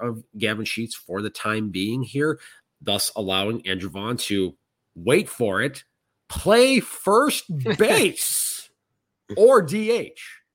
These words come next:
Speaker 1: But take his outfield glove away from him. And we saw what can happen with that tonight.
Speaker 2: Right, and that Andrew Vaughn, uh, that you comment on there, he made, made a couple of nice looking plays over at first base, almost like he was born to play there or something.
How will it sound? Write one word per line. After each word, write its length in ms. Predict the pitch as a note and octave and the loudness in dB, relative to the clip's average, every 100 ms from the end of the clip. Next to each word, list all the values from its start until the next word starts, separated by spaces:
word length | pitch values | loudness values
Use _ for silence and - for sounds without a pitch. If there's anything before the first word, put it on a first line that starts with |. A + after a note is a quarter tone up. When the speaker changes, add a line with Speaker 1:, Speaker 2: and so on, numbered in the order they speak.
| _ _ _ _ _ _ | _ _ _ _ _ _
Speaker 1:
But 160 | F3 - | -6 -6
take 360 | - - A3+ | -8 -4 -4
his 180 | - A3 | -4 -4
outfield 440 | E3+ G3+ - G3 D3 | -4 -8 -6 -6 -4
glove 240 | D3 D3+ | -4 -2
away 240 | C#3+ C3+ | -4 -4
from 200 | C3+ G#2+ | -6 -8
him. 280 | E2 F#2+ E2 _ _ - | -10 -14 -14 _ _ -10
And 160 | C3+ | -8
we 160 | D3 C#3+ | -6 -6
saw 640 | - - A3 B3+ D3+ A#2+ - _ - | -8 -4 -4 -2 -4 -6 -10 _ -12
what 260 | F#2+ B2+ | -8 -6
can 140 | - A2+ | -8 -6
happen 280 | C3 C3 | -6 -6
with 140 | A#2+ A#2+ | -8 -6
that 360 | B2+ B2+ F2+ _ _ _ _ | -4 -4 -8 _ _ _ _
tonight. 380 | - C#2+ - - _ _ _ _ _ _ | -18 -18 -18 -20 _ _ _ _ _ _
Speaker 2:
Right, 180 | B3 C#4+ | -2 0
and 300 | F#3 F3 G#3 | 0 -2 0
that 140 | A3+ G3 | -2 0
Andrew 280 | G3+ F#3+ | -2 -2
Vaughn, 320 | C3+ E3+ A3 E3 | -2 -2 -2 -2
uh, 160 | B2 | 0
that 100 | B2+ | 0
you 120 | B2+ | -2
comment 320 | A2+ A2+ D3 A2 | -8 -12 -8 -8
on 160 | F#2 | -6
there, 180 | F#2 G2 | -4 -4
he 60 | A#2+ | -4
made, 180 | B3+ D#4+ | -6 -8
made 160 | F#4 F4+ | -6 -4
a 80 | D4 | -2
couple 300 | - D#4+ C4 | -2 -2 -2
of 100 | F#3 | -2
nice 300 | G3+ A#3+ - | 0 0 -2
looking 220 | B3 A3 | -10 -10
plays 340 | - G3 D4 | -6 -4 -2
over 240 | F3+ A2+ A2 | 0 0 -2
at 80 | G2 | -6
first 260 | D3 C#3 | -6 -6
base, 280 | - D3 G#2 | -4 -4 -4
almost 180 | G#2 G#2+ | -8 -6
like 120 | A2 | -6
he 60 | G#2+ | -6
was 120 | F#2 | -8
born 240 | G2+ G#2 | -8 -6
to 80 | F#2+ | -8
play 240 | - G2+ | -4 -2
there 200 | G2 E2 | -2 -4
or 60 | E2 | -8
something. 420 | - D2+ D#2+ D#2 | -10 -14 -14 -16